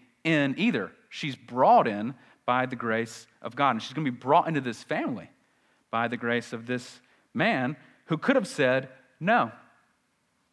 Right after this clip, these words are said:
I don't want to." He had that right. But he chooses to. He chooses to bring her in, just like Jesus Christ chose to bring us in. And all who come to him in faith will be saved.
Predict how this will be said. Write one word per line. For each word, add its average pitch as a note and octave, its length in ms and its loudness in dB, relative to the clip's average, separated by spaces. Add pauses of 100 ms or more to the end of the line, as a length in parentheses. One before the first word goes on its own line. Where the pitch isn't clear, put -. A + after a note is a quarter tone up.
(440)
I D#3 100 0
don't D#3+ 140 2
want G3 200 -6
to." G#2+ 160 -10 (960)
He B2 80 -8
had C3 140 -2
that B2 80 -2
right. C#3 260 -6 (1700)
But - 100 -20
he - 40 -20
chooses C#3+ 460 -6
to. F2+ 200 -16 (1300)
He A#2+ 60 -20
chooses C3+ 500 -8
to G#2 340 -10
bring A#2+ 200 -4
her A2+ 120 -4
in, G#2 220 -4
just A2+ 160 -12
like G2+ 140 -8
Jesus A2 320 -10
Christ A2 340 -8
chose A2 220 -8
to - 80 -18
bring G#2+ 320 -6 (360)
us B2+ 220 -2
in. G#2 120 -6
And G2+ 100 -12
all D3 260 8
who C3 100 -2
come C3+ 240 -6
to A#2 80 -10
him A#2 140 -2
in G#2+ 60 -4
faith A2 560 -2 (480)
will B2+ 120 -4
be A#2 120 -2
saved. A2 560 -2